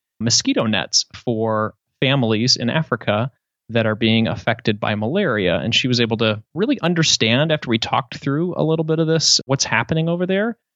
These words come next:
and the privileges that she has. She was able to really grasp that earning the money that she did through her chores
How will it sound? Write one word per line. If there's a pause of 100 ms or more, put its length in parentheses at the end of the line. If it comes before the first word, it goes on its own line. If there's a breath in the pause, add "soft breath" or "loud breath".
and
the
privileges
that
she
has. (260)
She
was
able
to (160)
really
grasp (240)
that (100)
earning
the
money
that
she (140)
did
through
her
chores